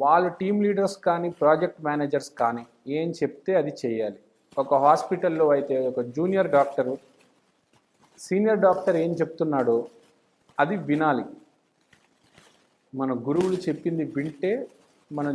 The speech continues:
జాబ్ పొజిషన్ అనేది బాగుంటుంది. తర్వాత వ్యాపారస్తుల దగ్గరికి వస్తే వ్యాపారం అనేది కొంచెం స్లో అవుతుంది. మనకి ఇప్పుడు దాకా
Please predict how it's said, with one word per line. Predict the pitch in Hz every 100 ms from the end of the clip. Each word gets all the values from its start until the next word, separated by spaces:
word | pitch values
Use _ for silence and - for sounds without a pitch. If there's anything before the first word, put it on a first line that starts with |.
| 123
జాబ్ | 131 143 147 -
పొజిషన్ | 135 139 151 131
అనేది | 131 165 170 - 120
బాగుంటుంది. | 123 135 120 113 104 - - _ _ _ _ _ _ _ _ -
తర్వాత | 160 165 139 120
వ్యాపారస్తుల | 135 165 165 175 170 - 151 139 127
దగ్గరికి | 120 120 120 117
వస్తే | - 180 147
వ్యాపారం | 135 151 165 165 156 147
అనేది | 147 170
కొంచెం | 151 160 180 - 170 127 - _ _ _ _ _ _ _ -
స్లో | - 175 190
అవుతుంది. | 156 - 117 110 110 101 - _ _ _ _ _ _ _ _ _ _ -
మనకి | 147 139
ఇప్పుడు | - 170 175
దాకా | 170